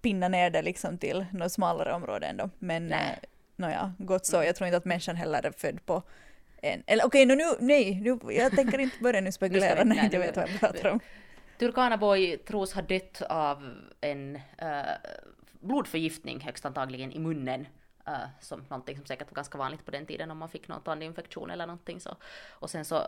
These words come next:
Speaker 2: har också, också liksom, eh, ena skelettet så verkar någonting ha trampat på så att det har krossats, ena benet, förlåt. Så antar kanske en flodhäst.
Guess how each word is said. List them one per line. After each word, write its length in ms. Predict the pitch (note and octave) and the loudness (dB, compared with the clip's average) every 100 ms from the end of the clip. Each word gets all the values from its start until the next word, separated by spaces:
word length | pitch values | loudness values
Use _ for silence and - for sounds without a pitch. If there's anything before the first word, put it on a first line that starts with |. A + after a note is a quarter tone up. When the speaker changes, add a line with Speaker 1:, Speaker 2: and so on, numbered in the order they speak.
| - | -2
Speaker 2:
har 160 | E3 | 0
också, 400 | C#3+ - D#3+ C#3+ - - - - | 0 0 -2 -4 -6 -20 -20 -10
också 300 | C3+ - D3 | -8 -4 -4
liksom, 440 | C#3+ - C3 A2 - - - - - - | -4 -6 -8 -10 -16 -20 -20 -20 -14 -10
eh, 80 | G#2+ - - | -8 -8 -4
ena 120 | E3+ D3+ | -2 -2
skelettet 460 | - D#3+ D#3+ - | -2 -4 -4 -6
så 80 | C3+ | -4
verkar 260 | C#3+ C#3+ D3 | -4 -4 -6
någonting 300 | D3 D3 C3+ | -8 -8 -12
ha 80 | C#3 | -10
trampat 480 | - E3 D#3+ - - | -4 -4 -4 -8 -6
på 200 | G2+ C#3+ | -4 -4
så 100 | - | -6
att 140 | - | -8
det 60 | B2 | -10
har 120 | B2+ | -12
krossats, 520 | - C#3 - - - | -10 -10 -8 -10 -6
ena 160 | C#3+ C3+ | -6 -2
benet, 340 | D3 A#2+ C#3 | -2 -2 -6
förlåt. 320 | - - - - - - | -8 -10 -10 -18 -20 -14
Så 160 | - | -10
antar 280 | - D3 C#3 - | -8 -8 -10 -8
kanske 220 | D3 - | -8 -8
en 140 | F4 - | -10 -14
flodhäst. 560 | - C#4 C4 C4+ - - | -10 -10 -8 -10 -12 -20